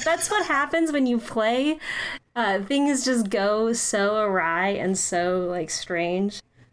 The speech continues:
Um, but it was fun. They did not end up fighting the boss at,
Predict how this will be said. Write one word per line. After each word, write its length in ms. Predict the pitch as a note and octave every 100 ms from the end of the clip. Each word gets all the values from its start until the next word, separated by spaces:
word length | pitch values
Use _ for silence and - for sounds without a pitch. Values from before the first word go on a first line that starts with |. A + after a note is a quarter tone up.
| -
Um, 520 | G#3 F3 D#3 F#3+ G3 G3 _ _ _ _ _ _ _ _
but 140 | - G3+
it 80 | F#3+
was 180 | G#3
fun. 520 | - G#3+ G3 G3+ F#3+ - _ _ _ -
They 380 | G#3 G#3 G3+
did 260 | F#3+ F3+ G#3+
not 320 | G3+ F3 - - -
end 160 | G3+
up 100 | F#3+
fighting 680 | - - D#3+ F#3 G#3 A3+ A#3+ B3
the 440 | F#3 F#3+ F3 E3+ -
boss 640 | D#3 D#3 G#3+ C4 - - _ _ _ -
at, 200 | G3 F#3+